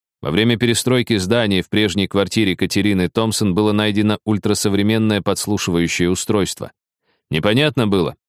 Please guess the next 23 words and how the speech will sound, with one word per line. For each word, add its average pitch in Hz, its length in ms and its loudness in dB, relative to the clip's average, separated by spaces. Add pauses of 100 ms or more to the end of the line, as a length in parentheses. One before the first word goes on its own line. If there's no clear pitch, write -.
имеет 120 480 0
ли 131 60 4
оно 120 200 2
какое-либо 110 520 2
отношение 101 500 0
к - 60 -4
убийству, 110 500 0 (320)
да 85 120 0
и 110 80 4
выяснять 120 540 0
это, 107 220 0
признаться, 98 580 0
тогда 92 420 0
особо 92 380 -2
не 90 120 2
стали. 76 420 -4 (460)
У 71 100 -6
кого-либо 131 440 2
есть 143 240 2
какие-нибудь 135 480 0
вопросы 104 420 0
или 92 120 2
комментарии? 78 600 -2